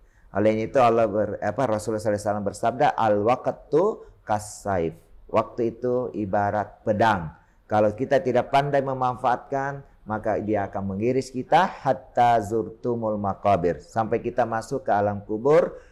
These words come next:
ya, lupa untuk menyiapkan bekal amal kita.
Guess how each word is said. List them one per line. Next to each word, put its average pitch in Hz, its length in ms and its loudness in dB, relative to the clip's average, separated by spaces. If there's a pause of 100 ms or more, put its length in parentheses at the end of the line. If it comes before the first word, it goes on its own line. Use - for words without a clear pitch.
ya, 131 400 0 (320)
lupa 113 500 4
untuk 120 360 2
menyiapkan 117 600 -4
bekal 98 460 -2
amal 90 340 -4
kita. 78 680 -10